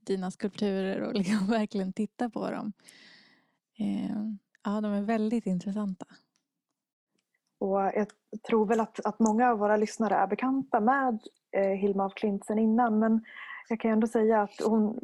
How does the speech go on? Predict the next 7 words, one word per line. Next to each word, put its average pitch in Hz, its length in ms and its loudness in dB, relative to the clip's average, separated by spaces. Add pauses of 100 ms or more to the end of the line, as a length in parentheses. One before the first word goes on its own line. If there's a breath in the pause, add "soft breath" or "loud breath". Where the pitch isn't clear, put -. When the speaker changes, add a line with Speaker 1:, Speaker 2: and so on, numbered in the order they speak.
Speaker 2:
från 226 180 4
början 240 480 4
så 190 520 0
målade 196 460 0
ju 190 80 2
hon, 185 380 -2 (640 loud breath)
eh, 180 260 -4